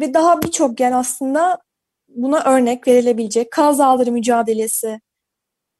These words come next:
Bu gerçekten çok önemli. Yani yerelden başlamak mücadeleye benim çok önem verdiğim bir mücadele şekli.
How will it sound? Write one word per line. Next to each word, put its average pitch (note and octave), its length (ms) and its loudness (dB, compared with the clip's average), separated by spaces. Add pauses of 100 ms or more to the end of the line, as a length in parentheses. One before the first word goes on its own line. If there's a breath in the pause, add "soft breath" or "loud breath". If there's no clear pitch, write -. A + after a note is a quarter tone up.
(200)
Bu C#4 200 -2
gerçekten F4+ 520 0
çok D4+ 240 -8
önemli. A#3+ 240 -6
Yani B3+ 140 -2
yerelden E4 460 2
başlamak C4 480 -4
mücadeleye C4+ 580 -2 (440)
benim D4 160 -2
çok D#4+ 200 -6
önem B3+ 300 0
verdiğim A#3 440 -2
bir G#3+ 140 -6 (760)
mücadele B3 480 -2
şekli. A3+ 460 -10